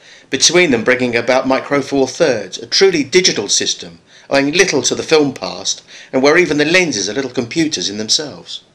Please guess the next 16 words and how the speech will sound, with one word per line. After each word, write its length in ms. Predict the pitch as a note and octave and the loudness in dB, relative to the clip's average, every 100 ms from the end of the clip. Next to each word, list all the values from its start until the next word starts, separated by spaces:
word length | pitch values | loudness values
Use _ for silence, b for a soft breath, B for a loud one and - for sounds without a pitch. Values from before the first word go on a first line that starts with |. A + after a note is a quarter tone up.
| _ _ - | _ _ -20
The 80 | |
freedom 400 | - E3+ E3+ C#3+ | -4 2 2 4
this 160 | C#3 B2+ | 2 2
gives 240 | - C3 | 2 -2
designers 800 | - - C#3 C#3 G2+ F#2 F#2+ - | 0 0 2 0 -2 -4 -4 -4
has 200 | B2 A2+ | -4 -2
resulted 460 | B2+ C#3 E3 D#3 A2 | 2 2 2 0 -2
in 160 | A#2 | -4
previously 460 | - F3 D3+ - C3+ | 0 0 2 0 0
impossible, 600 | B2+ - F3+ - G2 F#2+ | -2 -2 0 0 -2 -8
lightweight, 720 | A#2 E3 F3 A2+ G#2+ A#2+ - | -2 -2 0 0 0 -2 -8
pint-sized, 800 | - E3+ - - G2 F#2+ G2+ B B | -2 0 2 0 -2 -6 -6 B B
high-quality 760 | - F3+ D#3+ E3+ B2 G#2 A2+ A2 B - | -2 0 0 2 2 2 -4 -8 B -2
digital 380 | E3+ C#3 C#3+ C3+ | 0 0 -2 -2
imaging 400 | D#3 D3+ F#2+ F#2 | -2 -2 -2 -4
machines. 600 | F2+ F2+ F2 F#2 - | -6 -8 -12 -14 -16